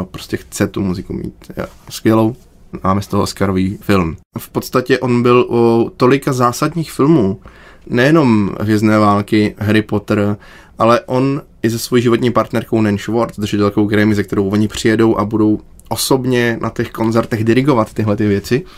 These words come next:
tak ten výčet jejich titulů, na kterých oni se podíleli, je tak fantastický, že tam je vlastně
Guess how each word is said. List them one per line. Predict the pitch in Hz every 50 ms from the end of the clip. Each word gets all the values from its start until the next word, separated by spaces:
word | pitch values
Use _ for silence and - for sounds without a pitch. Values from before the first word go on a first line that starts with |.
| - - - - - - - - - - - - -
tak | - 127 120 120 117 - - -
ten | - 135 127 120
výčet | 120 135 - - 156 -
jejich | 131 120 135 165 -
titulů, | - 151 - - 139 127
na | 117 107 104
kterých | - 117 113 -
oni | 110 113
se | 113 - 113
podíleli, | - - 104 104 110 117 104 104 101
je | 104 101
tak | - - 127 - - -
fantastický, | - - - - 127 123 127 143 156 - - 131 - - - - 110 104
že | 104
tam | 98 113 113
je | 113 110
vlastně | 113 110 - - 127